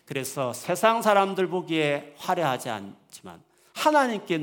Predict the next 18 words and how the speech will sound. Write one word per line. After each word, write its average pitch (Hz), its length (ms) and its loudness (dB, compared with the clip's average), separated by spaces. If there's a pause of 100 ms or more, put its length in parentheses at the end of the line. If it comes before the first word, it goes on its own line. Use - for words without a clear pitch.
(260)
놀라운 143 600 0
사건이 123 440 -8
되는 90 340 -14 (500)
주의 135 220 -8
오심을 117 760 -8 (460)
기념하고 117 500 -6
기뻐하고, 101 720 -12 (180)
그 120 120 -14
예수를 113 380 -12
잘 - 140 -14 (260)
믿고 165 540 -8
가까이하고, 101 760 -10 (240)
그 123 120 -8
예수님을 120 560 -10
많은 135 280 -6
사람에게 175 320 -4
소개하는 185 480 -4
삶을 123 420 -8